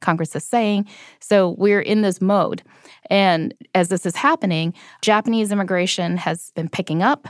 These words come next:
to fill in the slack of Chinese immigration. And as a result, by nineteen oh seven, oh eight, we have the Gentleman's Agreement between the United States and Japan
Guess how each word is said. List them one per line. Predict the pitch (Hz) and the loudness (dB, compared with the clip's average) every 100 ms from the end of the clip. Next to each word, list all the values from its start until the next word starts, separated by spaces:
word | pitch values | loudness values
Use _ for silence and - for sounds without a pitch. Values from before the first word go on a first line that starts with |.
| - - | -14 -4
to | 175 - | -4 -4
fill | - 202 185 | -2 0 0
in | 180 | 0
the | 156 | -4
slack | - 180 190 220 | -2 0 0 -2
of | - 175 | -4 -4
Chinese | - 190 185 185 | -4 -2 -2 -2
immigration. | 180 175 170 175 185 170 - - - - - | -4 -2 -2 -2 -4 -6 -8 -14 -20 -16 0
And | 202 | 2
as | 185 | 2
a | 185 | 2
result, | 185 180 180 175 - - _ _ | 0 2 2 0 -4 -20 _ _
by | 185 | 2
nineteen | 180 170 - 175 | 2 0 -2 -4
oh | 170 | -4
seven, | - - 269 196 170 175 - | -4 2 2 2 0 -2 -2
oh | 170 170 | 0 0
eight, | 240 190 175 | 0 0 0
we | 185 | -2
have | 175 | -2
the | 175 | -4
Gentleman's | 165 196 202 185 160 | -2 -2 -2 -4 -4
Agreement | 156 160 165 175 - - | -6 -6 -4 -2 -2 -4
between | 170 - 180 | -6 -6 -2
the | 170 | -2
United | 165 170 175 | 0 -2 -4
States | - 160 160 | -6 -8 -8
and | |
Japan | 156 165 - 165 156 | -8 -8 -6 -6 -6